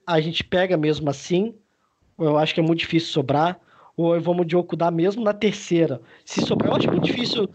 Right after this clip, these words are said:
deixar o melhor prospecto do draft, ou você vai, ou você vai atrás de uma need do, do, do time. Como que você faz, assim, pra lidar mais nesse sentido, né? É, já, já falando isso, né? Porque daqui a pouco vamos soltar o nosso mock draft dois ponto zero.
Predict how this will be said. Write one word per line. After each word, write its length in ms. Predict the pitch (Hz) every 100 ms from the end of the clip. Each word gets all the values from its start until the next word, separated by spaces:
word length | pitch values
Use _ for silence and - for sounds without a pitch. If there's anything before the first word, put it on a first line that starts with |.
| - -
deixar 300 | 202 202 220
o 80 |
melhor 240 | 214 202 220
prospecto 640 | 226 208 - 196 190 196
do 160 | 170 180
draft, 540 | 156 170 185 196 - 208 _ _ _ _
ou 140 | 202 190
você 260 | 202 208
vai, 200 | 190 185 190 185 - 196
ou 140 | 185
você 100 | 190
vai 140 | 190 180
atrás 320 | 175 180 180
de 40 |
uma 140 | 185 185
need 540 | 165 170 185 165 - _ _ _ _ _
do, 200 | 175 175
do, 240 | 165 175 165
do 120 | 180
time. 360 | 175 - 139 135
Como 260 | 214 254
que 80 | -
você 140 | 240
faz, 420 | - - 185 180 165
assim, 220 | 165 185
pra 160 | 190
lidar 260 | 175 170 170
mais 540 | 160 151 160 160 - _ -
nesse 220 | 175 165
sentido, 580 | - 175 - - 120 127
né? 240 | 139 147 139 - - - -
É, 140 | 131
já, 340 | 127 160 165 151
já 280 | 156 165
falando 420 | 147 170 165 180 170
isso, 260 | 220 233
né? 120 | 202
Porque 160 | 202 208
daqui 180 | 196 202
a 40 |
pouco 260 | 196 208 214
vamos 300 | 202 202 196 - -
soltar 320 | 196 190 202
o 20 |
nosso 280 | 196 196 202
mock 340 | 185 196 202
draft 320 | 165 175 - 170
dois 220 | 175 185
ponto 240 | 202 202
zero. 260 | 170 170